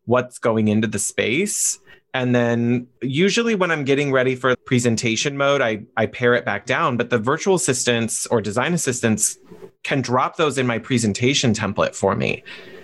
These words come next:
And sometimes I will mess with a presentation template s-, just too frickin' long. It's just a design school thing where you spend all this time on, "Oh, what if that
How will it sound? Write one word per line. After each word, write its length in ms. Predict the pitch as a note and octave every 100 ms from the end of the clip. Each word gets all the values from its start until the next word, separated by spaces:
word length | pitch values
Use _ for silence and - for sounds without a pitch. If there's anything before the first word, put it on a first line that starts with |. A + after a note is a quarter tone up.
| - - _
And 200 | D#3 C#3+ -
sometimes 400 | - F3+ A#3 C#4+ -
I 100 | B2
will 140 | D3 F3
mess 260 | C3 C3+
with 140 | E3 D3+
a 40 |
presentation 640 | B2 A#2 B2+ A#2 G#2 B2
template 500 | B2+ C#3 D3 D3+ D3 - -
s-, 320 | - - - _ _ C#3
just 420 | D3+ C3 B2 - - _
too 340 | - E3+ E3+ C#3+
frickin' 420 | - B2+ A#2+ G#2+
long. 460 | G2+ F2+ F2+ E2 -
It's 180 | F3 -
just 220 | G3 G#3
a 80 | A#3+
design 480 | D#3+ A#2 A2 A#2 D3
school 260 | - E3+
thing 340 | E3 E3+ E3 E3
where 100 | C3+
you 100 | A#2+
spend 280 | A#2+ C3+ C3+
all 100 | C3
this 180 | B2+ -
time 300 | A#2+ B2+ C#3
on, 140 | A#2+
"Oh, 280 | F#3+ F#3+ F#3
what 140 | G3 A3
if 120 | G#3+
that 300 | G#3+ G3+